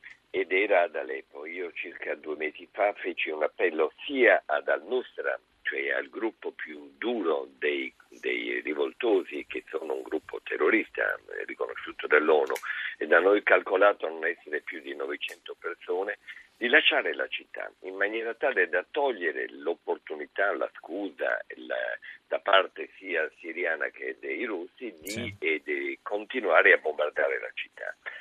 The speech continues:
Speaker 1: Loro hanno rifiutato, come ha rifiutato anche il governo, che ovviamente siriano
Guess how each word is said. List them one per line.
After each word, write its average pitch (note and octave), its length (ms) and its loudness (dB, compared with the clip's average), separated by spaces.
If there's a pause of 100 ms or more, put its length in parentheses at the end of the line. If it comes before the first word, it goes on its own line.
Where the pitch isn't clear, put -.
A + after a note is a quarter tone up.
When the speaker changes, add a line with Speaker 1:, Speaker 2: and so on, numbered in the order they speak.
(100)
Speaker 1:
Loro C3 340 6
hanno G2+ 180 0
rifiutato, C2 760 -12
come A#2+ 280 -2
ha F#2+ 40 2
rifiutato B2 640 -4
anche F#2+ 180 -6
il G2+ 80 -6
governo, D2 540 0
che E2+ 240 -6
ovviamente A#2 720 0
siriano C#2 600 -6